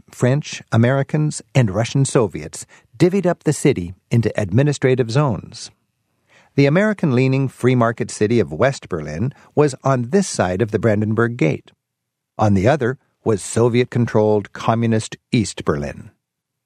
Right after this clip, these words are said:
In short order, the paranoid Soviets started closing off free passage. First came a blockade of West Berlin that had to be broken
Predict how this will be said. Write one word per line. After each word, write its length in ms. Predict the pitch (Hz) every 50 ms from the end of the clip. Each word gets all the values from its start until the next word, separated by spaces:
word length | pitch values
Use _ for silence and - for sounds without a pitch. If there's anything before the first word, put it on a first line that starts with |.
| _ _ _ -
In 160 | 120 107 90
short 320 | - - - 180 190 196 - -
order, 400 | - 160 135 - - - - - _ _ _
the 80 | -
paranoid 540 | - - - 127 127 143 131 123 127 127 117
Soviets 500 | - - 131 110 92 92 95 98 - -
started 320 | - - 160 165 165 139 -
closing 480 | - - - 185 214 196 196 185 165
off 180 | 135 107 120 -
free 260 | _ - - 127 135
passage. 640 | - - 165 170 165 147 - - - - - - - _ _ _ _ _ _ _
First 400 | _ - 107 120 127 - - -
came 260 | - - 120 120 127
a 60 | 127
blockade 520 | 117 98 - 95 104 120 - - 131 135 131
of 100 | 120 98
West 260 | 120 127 123 - -
Berlin 320 | - 127 131 156 156 107
that 100 | 85 82
had 160 | 92 135 175 170
to 40 | 160
be 140 | 147 170 160
broken 480 | - 175 185 180 - - 95 92 110